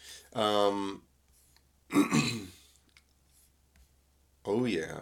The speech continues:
We're live. Nobody's talking to me, though. Nobody's watching. One concurrent viewer at a time.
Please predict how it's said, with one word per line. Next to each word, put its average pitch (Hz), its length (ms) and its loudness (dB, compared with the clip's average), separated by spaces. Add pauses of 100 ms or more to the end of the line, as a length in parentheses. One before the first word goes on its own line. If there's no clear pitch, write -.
(140)
We're 95 140 0
live. 87 420 2
Nobody's 101 360 0
talking 90 380 -2
to 82 100 -14
me, 82 120 -6
though. 78 180 -4
Nobody's 95 520 -2
watching. 78 460 -6
One 165 360 2
concurrent 175 600 2
viewer 110 560 6
at 95 140 -2
a 90 40 0
time. 87 400 -4